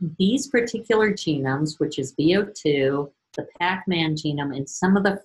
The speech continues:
frog isolates are all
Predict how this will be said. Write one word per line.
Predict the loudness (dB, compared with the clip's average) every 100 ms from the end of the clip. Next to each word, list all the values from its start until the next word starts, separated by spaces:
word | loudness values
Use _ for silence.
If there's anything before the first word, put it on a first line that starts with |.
| 0
frog | 2 4 4 2 0 0
isolates | 0 0 -2 0 0 -2 -6 -20 _ _ _ _
are | -4 -2 -4 0
all | 4 4 4 2 -2 -6